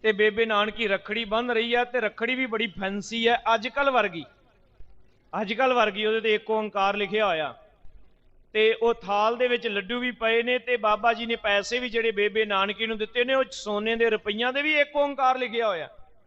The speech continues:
ਤੇ ਮੈਂ ਕਿਹਾ, "ਥੋੜ੍ਹਾ ਜਿਹਾ ਉਹ ਐਡਵਾਂਸ ਬਣਾ ਗਿਆ ਫੋਟੋ ਚਿੱਤਰਕਾਰ, ਜੇ ਅੱਜ ਕੱਲ੍ਹ ਬਣਾਉਂਦਾ ਨਾ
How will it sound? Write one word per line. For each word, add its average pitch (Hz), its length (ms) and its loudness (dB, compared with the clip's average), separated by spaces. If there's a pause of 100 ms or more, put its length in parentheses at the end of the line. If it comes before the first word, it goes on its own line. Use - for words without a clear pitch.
(840)
ਤੇ 196 60 -8
ਮੈਂ 202 260 -2
ਕਿਹਾ, 262 140 0
"ਥੋੜ੍ਹਾ 254 380 0
ਜਿਹਾ 233 160 0
ਉਹ 233 180 0
ਐਡਵਾਂਸ 202 460 -2
ਬਣਾ 202 320 -2
ਗਿਆ 208 220 0
ਫੋਟੋ 226 360 0
ਚਿੱਤਰਕਾਰ, 202 640 0
ਜੇ 208 160 -4 (140)
ਅੱਜ 196 140 -6
ਕੱਲ੍ਹ 226 220 0
ਬਣਾਉਂਦਾ 202 380 0
ਨਾ 233 260 0